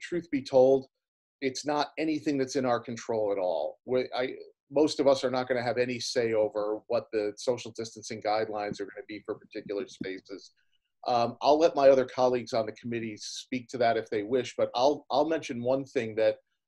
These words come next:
uh, our percussion faculty member and I are in the process of investigating pieces that were specifically written for outdoor performance. And we've already identified a couple, one of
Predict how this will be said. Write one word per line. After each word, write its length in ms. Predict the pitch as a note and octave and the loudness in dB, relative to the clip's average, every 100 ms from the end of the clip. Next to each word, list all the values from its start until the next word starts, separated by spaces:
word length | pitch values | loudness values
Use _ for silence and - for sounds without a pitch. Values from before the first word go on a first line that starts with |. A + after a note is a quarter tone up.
| _ - | _ -8
uh, 220 | A#2+ A#2 A2+ - | -2 -2 -2 -2
our 120 | C3+ C3 | 2 2
percussion 540 | C3 - E3 D#3+ D3 | 2 0 0 0 -2
faculty 480 | D3 C#3+ C#3+ B2+ C3 | 4 4 4 -2 -2
member 320 | B2 A#2 A#2 | -2 0 -2
and 100 | A2 | -2
I 240 | A2 A2+ | -2 0
are 160 | A2+ G#2+ | 2 2
in 80 | A2 | 0
the 60 | |
process 520 | A2 B2 A#2+ A#2 B2 B2 | -2 2 2 0 -6 -6
of 80 | |
investigating 960 | A2 A2 B2 B2 - A#2 A#2 A2+ G#2+ G#2+ _ _ _ | -8 0 0 0 -4 -4 -2 -2 -4 -8 _ _ _
pieces 460 | - E3 D#3+ D#3+ C#3+ | -10 -6 -2 0 2
that 140 | C3+ A#2+ | 0 -2
were 80 | |
specifically 880 | - - B2 - D#3 D#3 D3+ D3 C#3 | -6 -8 -8 -4 -2 -2 -4 -2 -4
written 400 | A2+ B2 A#2+ B2 | -2 -4 -4 -12
for 200 | A#2 - - | -10 -12 -6
outdoor 640 | A2 A2 - G2+ G2 E2+ - | -6 -6 -4 -4 -2 -6 -10
performance. 840 | A2 - F#2+ E2 C#2+ - - - _ _ - - _ _ A#2+ | -12 -10 -12 -12 -16 -16 -16 -16 _ _ -20 -20 _ _ -6
And 180 | A#2+ A#2+ | -6 -4
we've 160 | C3+ C3+ | -2 4
already 280 | C#3+ D3+ D3+ | 4 6 4
identified 640 | C3+ C#3 C#3 - B2 A#2 | 4 4 2 2 2 2
a 80 | G#2+ - | -2 2
couple, 460 | D3 - G2+ G#2+ A2+ | 2 2 -2 -2 2
one 200 | D3 | 4
of 100 | F3 | 4